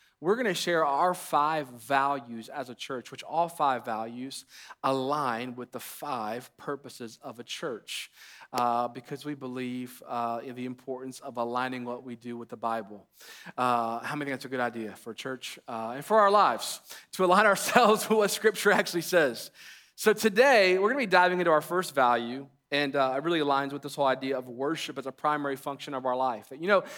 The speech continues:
you know that actually, uh, one of the, the, one of the,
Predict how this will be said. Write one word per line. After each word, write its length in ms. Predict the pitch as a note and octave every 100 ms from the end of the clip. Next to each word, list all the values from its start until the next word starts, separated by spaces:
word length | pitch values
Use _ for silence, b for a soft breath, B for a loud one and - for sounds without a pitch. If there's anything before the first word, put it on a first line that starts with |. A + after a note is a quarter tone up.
| G3
you 80 | F#3+
know 60 | G3
that 120 | F3
actually, 460 | E3 E3+ - E3+ C#3+ b b C#3+
uh, 160 | D3+
one 260 | D#3+ D#3+ F#3+
of 140 | F3
the, 260 | D#3 D3+ D3 D#3+
the, 200 | D#3 E3 E3
one 260 | E3+ G3+
of 60 | G#3
the, 180 | D#3+